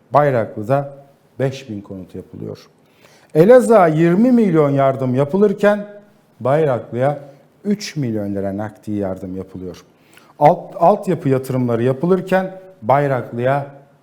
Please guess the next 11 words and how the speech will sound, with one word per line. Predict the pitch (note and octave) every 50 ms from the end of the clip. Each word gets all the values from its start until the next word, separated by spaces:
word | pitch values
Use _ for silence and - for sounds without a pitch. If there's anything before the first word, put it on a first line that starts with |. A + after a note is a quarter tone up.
| _ _ -
hiçbir | C3+ - - -
şey | - - A#2 A2
yapılmıyor. | G#2+ G2+ - - A2 G2+ F#2+ F#2 F2 E2+ F2 - _ _ _ _ _ _ _ _ _ _ _ _
Krediyle | - - D3+ G3 A3 A#3 A#3+ A#3 A3 A3 G#3 G#3
ilgili | G3 G#3+ G#3+ G#3+
açıklamayı | G3+ G#3 - - - G#3 G#3 G#3 G#3 G#3 E3
devlet | F3+ F#3 F#3+ F#3+ F#3+ G#3 G3 G3+ -
değil, | G#3+ A3 A3+ G#3+
siyasal | - - - F#3+ F#3 F#3 F#3 F#3 - G#3+ A3 A3 G#3+ G#3+ -
isimler | D#3+ - - - E3+ E3+ F3 F#3 F#3+ G3 - - - - - - - _ _ _ _ _ _ _ _ _ _ _ -
yapıyor. | A#2 A#2 A2+ - - A2 G2+ F#2+ - - -